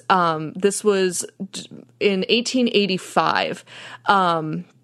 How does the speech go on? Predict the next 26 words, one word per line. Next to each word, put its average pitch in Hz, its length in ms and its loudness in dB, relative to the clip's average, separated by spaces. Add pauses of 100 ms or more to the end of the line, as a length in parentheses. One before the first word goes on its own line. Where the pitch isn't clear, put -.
(680)
and 196 380 2
so 214 160 2
this 214 200 0
was, 208 340 0
um, 175 340 2
to 208 100 0
kind 196 200 -2
of 185 60 -2
put 202 160 -2
this 190 140 -4
in 190 120 0
perspective, 285 500 -4
this 277 160 -2
is 247 120 -2
slightly, 226 540 0
slightly 214 300 0
before, 180 680 2
um, 170 480 -2 (560)
when 175 380 -2
Jack 175 240 0
the 170 80 -4
Ripper 160 300 0
was 160 160 -2
going 160 240 -2
through 151 180 -6
London, 156 500 0